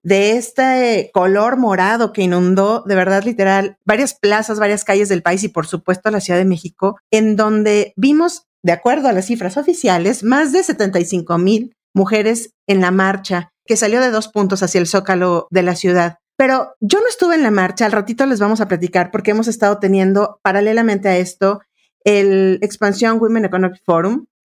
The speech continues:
que los invito a escuchar y a seguir en la vertical de mujeres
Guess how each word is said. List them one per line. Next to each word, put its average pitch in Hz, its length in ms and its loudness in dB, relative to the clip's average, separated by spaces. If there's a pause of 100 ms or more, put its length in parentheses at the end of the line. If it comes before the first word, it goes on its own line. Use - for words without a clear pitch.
(180)
que 196 60 2
los 185 160 0
invito 220 540 0
a 202 100 0
escuchar 202 720 -2
y 214 60 0
a 208 80 -2
seguir 220 720 0
en 170 500 2
la 175 100 2
vertical 202 720 -2
de 196 100 0
mujeres 185 760 -4